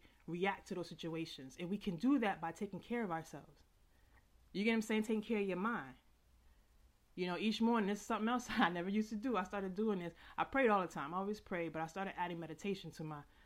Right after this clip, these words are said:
to praying in the morning. So I come up before the house even wake up. I get up, I come up, and I, I sit down. And I take a minute. Ten minutes, actually. <laughs> And I put some waves on. I got some lady in some background. She talking and stuff, telling me how to relax my body and stuff.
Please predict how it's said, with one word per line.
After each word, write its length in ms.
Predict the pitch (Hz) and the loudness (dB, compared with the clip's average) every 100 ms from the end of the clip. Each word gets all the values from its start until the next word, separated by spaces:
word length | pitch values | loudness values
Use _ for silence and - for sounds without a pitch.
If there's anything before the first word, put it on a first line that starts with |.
| _ - | _ -14
to 80 | |
praying 360 | 165 233 220 180 | -2 2 4 2
in 60 | 151 | 0
the 60 | |
morning. 260 | 147 143 139 | -4 -6 -8
So 320 | - 170 151 - - _ _ _ - | -4 -2 -4 -10 -20 _ _ _ -6
I 80 | 175 | -6
come 260 | - 214 262 | 2 4 4
up 120 | 180 | 2
before 200 | 165 196 | -2 -4
the 80 | 170 | -2
house 320 | 220 262 208 | -2 0 -2
even 180 | 170 156 | -2 -4
wake 200 | 147 151 | -6 -8
up. 200 | 143 - _ 180 | -10 -14 _ -4
I 100 | 170 | -2
get 220 | 190 220 | 0 0
up, 140 | 240 | 0
I 60 | 175 | -4
come 260 | - 208 214 | 0 2 2
up, 160 | 208 | 0
and 100 | 170 | -4
I, 100 | 165 - | -4 -6
I 100 | 160 | -8
sit 280 | - 220 214 | -2 -2 0
down. 240 | 208 151 135 - _ - _ _ - | -2 -2 -8 -20 _ -20 _ _ -8
And 160 | 170 | -4
I 60 | 165 | -4
take 220 | 202 214 | -2 0
a 40 | 226 | 2
minute. 320 | 196 147 - - - _ _ _ _ | 2 0 -10 -20 -20 _ _ _ _
Ten 180 | - 254 | 0 0
minutes, 240 | 147 123 - | 0 -6 -10
actually. 400 | 139 - 131 - - 170 - | -10 -10 -14 -16 -14 -4 -2
<laughs> 100 | 175 - - - - - | -2 -4 -20 -20 -16 -6
And 160 | 170 | 0
I 60 | 156 | 0
put 180 | - 185 | 0 -6
some 200 | 175 175 | -4 0
waves 340 | 240 262 240 | 2 2 2
on. 640 | 233 226 226 226 226 220 208 | 2 2 2 2 2 0 -2
I 80 | |
got 180 | 294 160 | -2 -4
some 160 | - 165 | -4 -2
lady 220 | 185 190 | 0 0
in 60 | 175 | 0
some 140 | 170 | -2
background. 380 | 180 180 180 170 | -2 -2 -4 -6
She 80 | 196 | -4
talking 380 | 202 190 180 | 0 0 0
and 100 | 180 | -6
stuff, 220 | - 185 - | -4 -6 -2
telling 260 | 190 180 | -2 0
me 60 | 170 | 2
how 100 | 165 | 2
to 60 | 165 | 0
relax 340 | 160 180 - | -2 -4 -2
my 120 | 185 | -2
body 400 | 170 170 170 170 | 2 2 2 -2
and 100 | 165 | -6
stuff. 220 | 170 180 | -4 -4